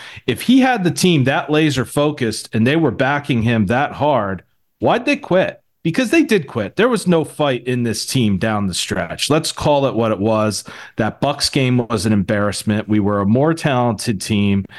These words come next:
and we couldn't do anything. We were unprepared, and they packed it in. So that brings me to the, the decision with Sirianni, and it's like, okay,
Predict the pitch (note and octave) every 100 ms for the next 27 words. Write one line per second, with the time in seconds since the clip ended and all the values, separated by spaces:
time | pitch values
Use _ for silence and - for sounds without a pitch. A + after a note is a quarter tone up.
0 | - - - - C3 A#3+ - D4+ D#3+ C3
1 | B2 C3+ G#2 D#2 D2+ A#2 B2+ C3 E3+ E3
2 | C#3+ D#3+ C#3 C3 B2+ B2 A#2+ A2+ G#2+ -
3 | G#2 F#2+ G#2 E2+ D2 C#2 - _ _ _
4 | - - D3 C3 B2 - _ _ _ _
5 | _ E3 D#3+ G#3 G3 - D#3 C#3+ C#3 D3
6 | C3+ C3+ C3+ C3+ C3 B2+ A#2+ - C#4 C4+
7 | G3+ C#3 C3+ - A#2+ A2+ G#2+ G#2 A2 A#2+
8 | C3+ D3+ D3+ C#3 C#3+ D#3+ C#3+ C3+ C3+ _
9 | - A3+ - A2+ A2+ A#2